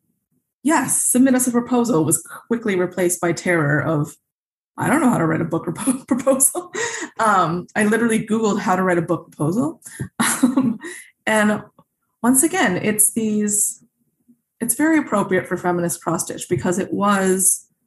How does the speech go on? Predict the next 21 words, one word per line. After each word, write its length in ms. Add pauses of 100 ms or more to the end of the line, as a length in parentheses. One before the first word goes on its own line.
(300)
other 240
women 320
in 140
my 140
life 640 (520)
who 100
came 260
together 340
and 140
helped 420
me. 380 (440)
Um, 440
I 100
am 180
friends 640
with 140
a 80
playwright 640
here 160
in 100
Chicago, 800